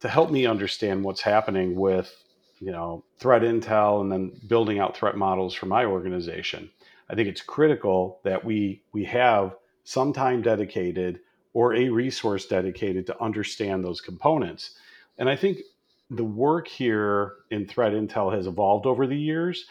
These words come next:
And I think it's, it's nice to see how it's evolved from, you know, a very manual process now to automation and tying it to user behavior analytics, where we can actually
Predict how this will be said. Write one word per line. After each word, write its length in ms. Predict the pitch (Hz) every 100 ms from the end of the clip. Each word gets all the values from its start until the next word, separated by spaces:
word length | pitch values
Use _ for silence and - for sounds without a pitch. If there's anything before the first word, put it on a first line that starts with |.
| - - -
And 120 | 107
I 80 | 113
think 220 | 151 151
it's, 280 | 131 - - 117
it's 200 | - 113
nice 320 | 127 156 -
to 140 | 120
see 600 | - - 127 123 127 123 _ _ _ _ - -
how 280 | - 123 135
it's 120 | 120
evolved 600 | 113 92 104 110 110 - - _ _ _ _ _ _ _ _ _
from, 840 | - - 117 107 101 98 98 98 - _ _ _ _ _ _ -
you 80 | 104
know, 80 |
a 120 | 104 104
very 240 | 123 117
manual 480 | 107 110 113 107 98
process 800 | - 98 98 - 95 92 - -
now 280 | 107 113 123
to 100 | 120
automation 1000 | 104 104 98 95 101 101 - 95 92 92 _ _ -
and 160 | 101
tying 380 | 95 117 117 110
it 200 | 104 -
to 340 | - 113 104 98
user 320 | 110 113 110
behavior 420 | 101 95 95 90
analytics, 840 | 90 98 92 95 117 85 170 - - - - - -
where 160 | 107
we 100 | 104
can 140 | 98 101
actually 440 | 98 95 98 90